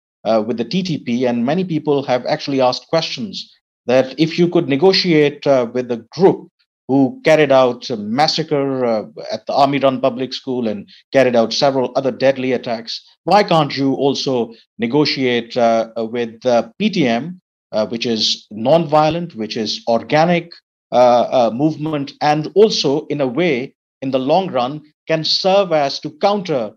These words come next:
the ideology that is being propagated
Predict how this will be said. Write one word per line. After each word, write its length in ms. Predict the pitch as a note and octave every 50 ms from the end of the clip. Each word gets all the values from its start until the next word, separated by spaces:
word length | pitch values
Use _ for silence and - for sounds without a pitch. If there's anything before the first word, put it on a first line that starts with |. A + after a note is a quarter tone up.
| _ _ _ _ _ _ _
the 240 | A2 C#3 C#3+ C#3 - -
ideology 760 | C3 C3+ B2 B2+ C#3 D3+ E3+ F#3+ F#3 B2 - B2+ C3 B2+
that 280 | B2 A2+ B2+ B2+ B2+ -
is 240 | C3 B2+ A#2+ A2 -
being 340 | - C3 C3 B2+ A#2+ A#2 A#2
propagated 760 | - E3 D#3+ D#3+ C#3 A#2 C3 B2 A#2+ C3+ B2 A2 G#2+ -